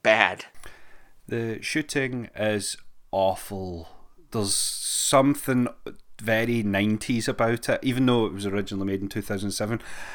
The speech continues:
Speaker 2: Uh, I didn't notice it when I was playing it originally. Maybe the keyboard and mouse combo does it more justice, but on a pad, the reticule feels too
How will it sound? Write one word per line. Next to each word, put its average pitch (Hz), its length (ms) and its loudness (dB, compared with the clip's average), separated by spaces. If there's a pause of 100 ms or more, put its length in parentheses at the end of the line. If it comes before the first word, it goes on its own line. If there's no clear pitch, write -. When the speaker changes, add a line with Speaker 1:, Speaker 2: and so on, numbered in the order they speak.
(240)
Speaker 2:
Uh, 113 200 8 (100)
I 123 80 8
didn't 131 320 6
notice 123 380 4
it 151 160 6 (680)
when 113 320 4
I 120 40 4
was 110 180 0
playing 123 240 4
it 117 100 2
originally. 127 440 0
Maybe 127 480 4
the 110 140 -2
keyboard 110 460 0
and 101 140 2
mouse 107 320 4
combo 117 680 0
does 107 280 0
it 123 100 -2
more 104 200 0
justice, 113 640 0 (260)
but 110 100 2
on 120 180 6
a 117 40 4
pad, 117 520 2 (440)
the 107 340 4 (360)
reticule 123 640 2
feels 120 380 0
too 113 340 0